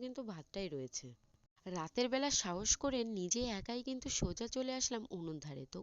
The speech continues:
উনুনটা আমি ধরিয়ে নিয়ে রুটি বেলছি, তার পাশাপাশি কিন্তু তাওয়াতে রুটিগুলো কিন্তু আমি ছেঁকেও নিচ্ছি। আর এখন যেহেতু শীতকাল পড়ে গেছে,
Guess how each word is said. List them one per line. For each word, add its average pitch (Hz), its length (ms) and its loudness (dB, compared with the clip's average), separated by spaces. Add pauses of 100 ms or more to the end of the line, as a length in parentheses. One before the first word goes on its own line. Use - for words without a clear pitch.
উনুনটা 180 400 -6
আমি 262 160 -2
ধরিয়ে 254 360 -2
নিয়ে 254 200 0 (380)
রুটি 180 400 -2
বেলছি, 226 480 0
তার 254 180 -2
পাশাপাশি 220 580 -4
কিন্তু 254 300 -4
তাওয়াতে 240 520 -4
রুটিগুলো 196 560 -2
কিন্তু 247 260 -6
আমি 269 140 -4
ছেঁকেও 160 420 -4
নিচ্ছি। 131 320 -4 (380)
আর 170 120 0
এখন 175 300 -2
যেহেতু 254 280 0
শীতকাল - 540 0
পড়ে 233 240 0
গেছে, 254 260 -2